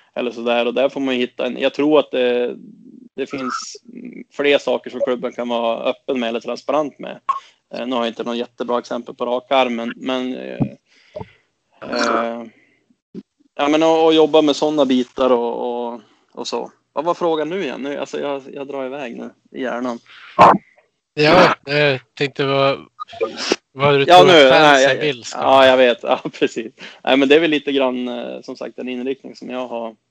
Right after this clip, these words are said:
Speaker 1: eller vi har haft på tidningen också, försöka tillgodose det intresse som finns. Och jag, jag tänker ju också i det här, då har jag, jag tänkt, det har jag tänkt flera gånger sedan jag skrev på, att jag verkligen ska, ska ta hjälp av fansen också. Och, eh,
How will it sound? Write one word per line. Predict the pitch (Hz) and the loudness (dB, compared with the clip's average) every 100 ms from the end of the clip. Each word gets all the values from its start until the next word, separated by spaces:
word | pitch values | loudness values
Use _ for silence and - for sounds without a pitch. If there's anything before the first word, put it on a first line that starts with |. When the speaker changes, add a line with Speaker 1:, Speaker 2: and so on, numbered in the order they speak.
| _ | _
Speaker 1:
eller | 123 117 | -16 -12
vi | 123 123 | -6 -6
har | 120 | -6
haft | 120 _ | -12 _
på | 120 | -14
tidningen | 123 123 135 | -10 -8 -8
också, | 123 - | -10 -14
försöka | 113 117 - | -10 -8 -8
tillgodose | - 120 120 123 - 131 131 | -8 -6 -6 -8 -6 -4 -4
det | 120 - _ _ _ _ - - _ _ _ - | -6 -12 _ _ _ _ -20 -20 _ _ _ -6
intresse | 160 151 147 - 143 | -4 4 4 4 -2
som | 151 131 | -4 0
finns. | 143 139 | 0 0
Och | 135 | 2
jag, | 135 139 131 | 2 2 2
jag | 139 | 2
tänker | 160 156 143 | 2 2 2
ju | |
också | 139 - | 0 0
i | 127 131 | -4 0
det | 139 | 0
här, | 120 120 | 0 0
då | 131 | 2
har | 131 | 2
jag, | 123 120 117 - | 0 -4 -10 -16
jag | 131 | -14
tänkt, | 131 127 _ - - | -12 -12 _ -10 -8
det | 135 | -8
har | |
jag | 120 | -6
tänkt | - 127 - | -2 -2 -2
flera | 131 135 | 0 0
gånger | 127 127 127 | 0 -2 -4
sedan | - 131 | -4 -4
jag | 123 120 | -4 -6
skrev | - 139 131 | -6 -4 -2
på, | 147 143 127 | 2 4 2
att | - | -2
jag | 143 127 | -4 -2
verkligen | 123 139 127 | 0 0 0
ska, | 120 127 123 120 64 - | -6 -4 -2 -4 -6 -12
ska | - 135 123 117 131 123 _ | -12 -8 -8 -8 -12 -18 _
ta | - | -10
hjälp | 123 123 160 | -6 -4 -4
av | 143 | -4
fansen | - 123 120 127 | -4 -6 -8 -12
också. | 117 - | -14 -10
Och, | 123 117 123 123 - _ _ _ _ _ _ _ | -10 -10 -12 -14 -16 _ _ _ _ _ _ _
eh, | 123 117 113 | -12 -8 -4